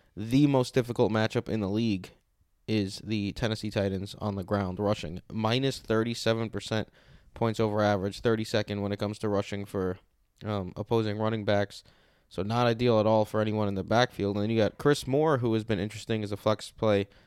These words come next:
um, with everyone out, but now Brandon Cooks practicing full. So Brandon Cooks, Brandon Cooks, I do think has some wide receiver three juice, um, if he is able to return to his full workload. But,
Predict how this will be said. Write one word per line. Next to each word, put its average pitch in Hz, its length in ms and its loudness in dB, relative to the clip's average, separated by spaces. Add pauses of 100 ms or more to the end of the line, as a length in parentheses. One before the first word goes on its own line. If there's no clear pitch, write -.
(340)
um, 104 380 -2 (140)
with 117 160 0
everyone 110 320 2
out, 113 240 4
but 113 80 -4
now 113 180 4
Brandon 117 380 0
Cooks 165 340 2
practicing 104 540 -4
full. 90 260 -6
So 101 140 -10
Brandon 127 320 2
Cooks, - 320 -4 (180)
Brandon 165 340 0
Cooks, 156 240 4
I 135 60 4
do 127 140 2
think 127 240 -2
has 113 140 4
some 110 200 -4 (540)
wide 117 180 6
receiver 113 320 -2
three 120 260 0
juice, 117 480 -2 (220)
um, 98 460 -2 (1000)
if 123 140 0
he 117 160 2
is 110 180 2
able 98 320 -2
to 104 460 -2
return 107 420 -4
to 104 140 -2
his 92 320 -4 (400)
full 107 340 0
workload. 120 540 2 (480)
But, 104 280 4